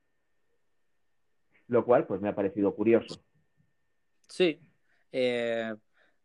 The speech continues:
Speaker 2: ¿recuerdas cuando en la generación anterior en PlayStation cuatro, pues, eh, pues, eh, salían, eh, como el tema de la, de, digamos, de los juegos exclusivos,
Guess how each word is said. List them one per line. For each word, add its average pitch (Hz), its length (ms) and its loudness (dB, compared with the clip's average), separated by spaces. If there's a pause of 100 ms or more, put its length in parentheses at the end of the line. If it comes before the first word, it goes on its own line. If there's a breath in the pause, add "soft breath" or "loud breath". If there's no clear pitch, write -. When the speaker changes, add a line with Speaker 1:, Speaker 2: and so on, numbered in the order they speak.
(100)
Speaker 2:
¿recuerdas 135 380 2
cuando 139 400 -2
en 127 220 -12
la 123 100 -4
generación 123 360 -12
anterior 131 260 -6
en 131 100 -8
PlayStation 123 340 -10
cuatro, 135 380 0 (100)
pues, 117 220 -8
eh, 117 380 -2 (840)
pues, - 160 -8
eh, 113 160 -6
salían, 131 540 0
eh, 123 200 0 (320)
como 123 240 0
el 117 120 -2
tema 135 200 2
de 147 80 8
la, 139 540 -4
de, 135 380 -6
digamos, 135 420 -8
de 131 100 -2
los 123 100 -4
juegos 139 220 -6
exclusivos, 131 720 -6